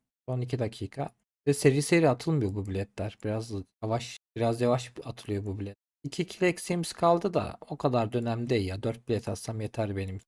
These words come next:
Bilete bak, otuz bilet atmış adamlar. Abi siz ne yaptınız? Irkı mı yok ettiniz? Son bir buçuk dakika. Bir buçuk dakika sonra bakalım. Bir buçuk dakika sonra şundan istiyorum abi. Bir kere de bize at. Bakayım pazarda var mı? Vardır illaki.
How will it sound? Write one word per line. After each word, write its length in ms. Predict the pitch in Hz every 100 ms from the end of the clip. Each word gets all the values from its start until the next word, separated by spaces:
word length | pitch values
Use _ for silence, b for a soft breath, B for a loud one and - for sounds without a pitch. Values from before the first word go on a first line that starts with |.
| _ -
Bilete 260 | 117 120
bak, 200 | 104 -
otuz 320 | 117 123 139 120
bilet 240 | 123 123
atmış 280 | 98 - -
adamlar. 360 | 92 92 87 - -
Abi 140 | 117 117
siz 160 | 110
ne 120 | 107
yaptınız? 540 | 123 147 - 117 107 - -
Irkı 300 | 123 123 165
mı 120 | 151
yok 180 | 123 120
ettiniz? 300 | 101 - - _ -
Son 240 | 160 156
bir 140 | 165 135
buçuk 260 | - -
dakika. 320 | 107 - 104
Bir 140 | 113 123
buçuk 220 | - -
dakika 260 | 127 123 120
sonra 320 | - 120 120
bakalım. 400 | 120 117 131 151 _ _ _
Bir 100 | 165
buçuk 220 | 151 - 147
dakika 260 | 135 139
sonra 200 | - 139
şundan 300 | - 139 120
istiyorum 420 | 117 - 107 104
abi. 180 | 98 90
Bir 280 | - _ -
kere 220 | 160 139
de 120 | 127
bize 180 | 113 107
at. 220 | 92 - - -
Bakayım 320 | 120 - 151
pazarda 460 | 143 127 131 127 123
var 180 | 123 127
mı? 220 | 113 139 - _ _ -
Vardır 380 | 147 110 120 110
illaki. 600 | 101 101 101 - 156